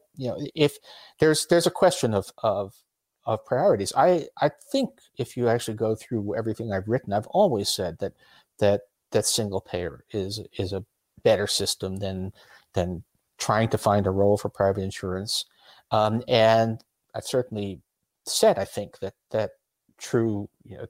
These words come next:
that something, an N H S type system has a lot of advantages, but I don't spend a lot of time saying that because I have a sense of where we're going to go.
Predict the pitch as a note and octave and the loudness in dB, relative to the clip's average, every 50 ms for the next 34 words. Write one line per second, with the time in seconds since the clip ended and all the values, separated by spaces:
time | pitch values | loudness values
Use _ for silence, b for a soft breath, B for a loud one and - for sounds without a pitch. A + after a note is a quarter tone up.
0 | _ - A2 G2+ - - C#3 A#2+ - A#2 G#2+ A2 - A#2+ A#2 B2 A#2+ B2 A#2 G#2+ | _ -4 -4 -2 0 -2 -2 -2 -2 -8 -8 -4 -4 -2 -2 0 0 0 0 -2
1 | - - A2 A2 - - - A2+ G#2+ - - G#2+ F#2+ - - - F#2+ G2 B B | -2 -2 -4 -4 -4 -4 -4 -6 -6 -6 -8 -10 -10 -10 -10 -10 -12 -12 B B
2 | B B B B B - G2 F#2+ - G2 F#2+ F#2+ F#2+ G2 G#2 G2+ F#2+ F#2+ F#2 G2 | B B B B B 0 2 2 2 0 0 2 2 4 4 2 0 -2 -2 -2
3 | G2 F2+ F#2 F#2 F#2 - G#2+ A2 - B B B B B B B B - D3+ C#3+ | -2 -2 -2 -4 -4 -4 -4 -4 -4 B B B B B B B B 0 2 2
4 | C#3+ C#3+ D#3 F#3 A3 E3+ - - E3+ B2 A2+ A#2 G#2+ G#2 - - - - A#3+ B3+ | 4 4 4 4 4 2 4 2 2 2 4 4 4 4 2 0 -2 2 4 4
5 | B3+ A#3+ G#3 F3 D3+ - - - C3 A#2 A2+ A2 A2 A#2 A#2 - A#2 - - A#2 | 6 6 4 2 0 -2 -2 -2 -2 0 0 0 0 0 0 -2 -4 -4 -4 -4
6 | - C3 A#2 A#2 A#2+ A#2 - A2 - G2 F#2 - - - G2+ F#2+ G2+ G#2 - G2 | 0 0 2 2 2 2 0 -2 -2 -2 -4 -4 -4 -2 -2 -4 -4 -6 -6 -8
7 | F#2 G2 - F#2+ F#2+ F#2+ F#2 F2+ F2+ - F#2 F2 F2+ F#2 - A#2 - A#2+ G#2 - | -8 -8 -6 -4 -4 -4 -6 -8 -10 -10 -12 -12 -12 -12 -12 -6 -2 -2 -2 -2
8 | - | -4